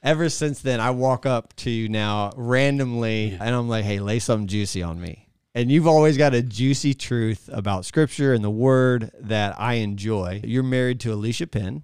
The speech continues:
Speaker 2: Yeah.
Speaker 1: You guys have got three amazing boys.
Speaker 2: Yep.
Speaker 1: Austin, who has been on the podcast
Speaker 2: Yeah.
Speaker 1: previously.
Speaker 2: Yeah.
Speaker 1: Uh,
Speaker 2: This is
Speaker 1: he
Speaker 2: great.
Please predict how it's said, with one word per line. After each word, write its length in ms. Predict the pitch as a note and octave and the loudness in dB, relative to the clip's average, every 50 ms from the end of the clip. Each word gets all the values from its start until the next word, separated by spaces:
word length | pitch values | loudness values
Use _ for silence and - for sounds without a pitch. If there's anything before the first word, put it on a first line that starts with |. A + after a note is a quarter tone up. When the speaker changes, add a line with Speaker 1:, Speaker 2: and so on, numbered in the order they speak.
| - _ | -14 _
Speaker 2:
Yeah. 240 | - B2+ G2+ F#2+ - - - | -18 -14 -14 -14 -14 -12 -6
Speaker 1:
You 180 | A#2 B2+ C3 | -2 -2 0
guys 260 | A#2 B2 A#2 A2+ A2+ A2+ | 2 2 2 2 0 -2
have 100 | A2 A2+ | -2 -2
got 240 | A2+ G2+ G2+ - | -2 -4 -4 -6
three 180 | - A#2+ A#2+ B2 | -4 -4 -2 -2
amazing 420 | B2+ B2+ B2 A#2+ B2 C3+ D3+ D3 | -2 -2 -2 -2 -2 -2 -4 -4
boys. 480 | B2+ A2 F#2+ F2+ F#2 A#2+ B2+ - - _ _ | -4 -4 -4 -6 -6 -8 -10 -12 -16 _ _
Speaker 2:
Yep. 300 | A2+ G#2+ F#2+ G#2 B2+ C3 - _ _ - | -18 -14 -12 -10 -10 -12 -14 _ _ -4
Speaker 1:
Austin, 640 | G#2 G#2+ A#2 A#2 - - C3+ C#3 D3+ D#3+ D#3 B2+ - | -2 -2 -2 -2 -2 -2 -2 0 0 -2 -6 -6 -2
who 140 | C#3 C#3+ | 0 2
has 220 | C3+ B2 A#2 G#2+ G#2+ | 2 2 2 0 -2
been 260 | G2 B2+ B2+ B2 A#2 | -2 0 0 0 0
on 340 | E2+ G#2 A2 C3 D#3+ E3 C#3+ | -2 -2 -2 0 0 0 0
the 120 | B2 A2+ | -2 -2
podcast 760 | - - A2+ F#2+ F#2 G2 - - F2+ F2+ G2 A2 - - - - _ | -2 -2 -2 -2 -2 -4 -6 -8 -8 -6 -6 -6 -8 -10 -16 -20 _
Speaker 2:
Yeah. 200 | - A2 A2 A2 | -10 -6 -4 -2
Speaker 1:
previously. 540 | A#2+ B2 A2 F#2+ G#2 G2 - - G2+ A2 C3 C#3 F2 | 0 -2 -2 -2 -6 -6 -6 -6 -6 -6 -6 -8 -10
Speaker 2:
Yeah. 220 | F#2+ F#2+ G2 G#2 A2+ - _ _ _ _ - | -10 -8 -8 -8 -10 -14 _ _ _ _ -10
Speaker 1:
Uh, 200 | G#2+ A2 G#2+ G#2 | -6 -4 -2 -2
Speaker 2:
This 120 | G#2 G#2 | -4 -4
is 60 | G#2 C3+ | -4 -4
Speaker 1:
he 100 | C#3+ - | -4 -2
Speaker 2:
great. 340 | B2 A2 G#2+ G#2+ A2 - | -2 -4 -4 -4 -6 -10